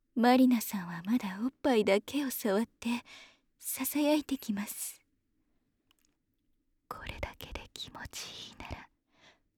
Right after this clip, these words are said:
もっと我慢してくださいね。我慢すればするだけ、後で気持ちよくなれますから。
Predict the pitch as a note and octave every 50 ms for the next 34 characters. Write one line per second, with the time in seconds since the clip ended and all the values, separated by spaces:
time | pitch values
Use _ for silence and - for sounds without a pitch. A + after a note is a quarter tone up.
0 | _ - - - - - _ _ _ _ _ _ _ - - - - - - -
1 | - - - - - - - - - - - - - - - - - - - -
2 | - - - - - - - - _ _ _ _ _ _ _ _ _ _ _ _
3 | _ _ _ _ _ _ _ _ _ _ _ _ _ _ _ _ _ _ _ _
4 | _ - - - - - - - - - - - - - - - - - - -
5 | - - - - - - - - - - - - - - - - - - - -
6 | _ - - - - _ _ _ _ _ _ _ _ _ _ _ _ _ _ _
7 | _ _ _ _ - - - - - - - - - - - _ - - - -
8 | - - - - - - - - - - - - - - - - - - - -
9 | - - - - - - - - - - -